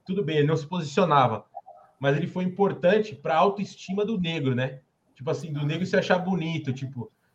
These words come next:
negro de cabelo raspado e com aquele brinco argola, tá ligado? Era um bagulho, era uma parada, tipo, eles se achavam, é...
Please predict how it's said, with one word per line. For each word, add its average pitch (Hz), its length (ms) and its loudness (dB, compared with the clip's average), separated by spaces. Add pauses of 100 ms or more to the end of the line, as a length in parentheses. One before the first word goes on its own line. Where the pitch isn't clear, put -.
negro 160 300 -4
de 143 100 -4
cabelo 160 360 4
raspado 151 760 6
e 135 40 -4
com 139 100 -4
aquele 147 240 -8
brinco 139 680 -6 (360)
argola, 135 760 4 (580)
tá 113 80 -12
ligado? 127 440 0
Era 135 200 0
um 160 60 -6
bagulho, 165 520 -6 (180)
era 143 180 0
uma 151 140 0
parada, 156 760 2
tipo, 143 300 -12
eles 143 140 -6
se 165 80 -8
achavam, 170 500 -2 (420)
é... 120 960 -2